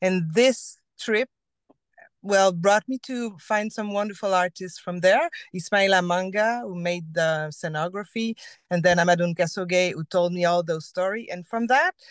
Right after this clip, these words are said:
the story came up, and I, I invited them here in Canada, and we also invited other artists that are living here and that are,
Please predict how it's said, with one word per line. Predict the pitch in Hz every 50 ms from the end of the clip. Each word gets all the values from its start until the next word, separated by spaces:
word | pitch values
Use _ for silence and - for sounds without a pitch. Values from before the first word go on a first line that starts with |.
| - _ _
the | - 202 220
story | 208 - - - 254 254 254 262 269 254
came | - 262 262 254 254 269 285
up, | 311 - -
and | 208 196 190 190 185 185 190 185
I, | - 185
I | 185 185
invited | 185 180 175 170 160 147 190 202 220 233 262 247 196 180
them | 208 208 202 202
here | - - - 226 220 214
in | 208 196 190
Canada, | - - 170 170 175 190 185 233 240 247 277 269 - - - _ -
and | 185 185 180 180 180 170 160
we | 170 170 190 185 185 185 180 180 175 175
also | - 165 170 165 - 196
invited | 180 170 160 151 170 165 165 170 160 165
other | 160 156 156 156 151 - -
artists | - 160 156 170 170 - - 185 170 165
that | 160 151
are | 156 151 151 151
living | 151 160 160 170 170 175
here | 165 - - 185 180 175 180 180 180
and | 165 156 156 151 147 143
that | 151 147 151
are, | 151 143 147 147